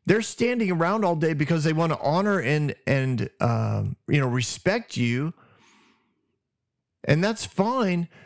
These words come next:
but you as a leader need to be concerned about them." Now, that's, that's a principle of kingdom leadership that a lot of leadership don't, here in the, in the United States anyways, don't,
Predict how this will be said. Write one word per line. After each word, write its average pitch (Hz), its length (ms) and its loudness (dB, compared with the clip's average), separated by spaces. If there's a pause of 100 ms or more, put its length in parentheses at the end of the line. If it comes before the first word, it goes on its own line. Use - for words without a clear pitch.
(120)
but 175 120 2
you 202 640 0
as 160 180 0
a 160 80 0
leader 202 360 0
need 175 240 0
to 170 60 -2
be 180 120 0
concerned 196 580 0
about 120 280 0
them." 107 400 -4 (920)
Now, 131 160 4
that's, 226 240 -2
that's 185 360 0
a - 80 0
principle 185 480 0
of 143 120 -4
kingdom 185 340 0
leadership 165 600 -2 (300)
that 147 120 4
a 147 40 -2
lot 165 300 0
of 185 100 0
leadership 160 580 0
don't, 156 300 -2
here 170 220 0
in 151 80 0
the, 147 120 0
in 143 240 -2
the 139 80 0
United 139 280 0
States 180 280 -2
anyways, 123 320 0
don't, 147 280 0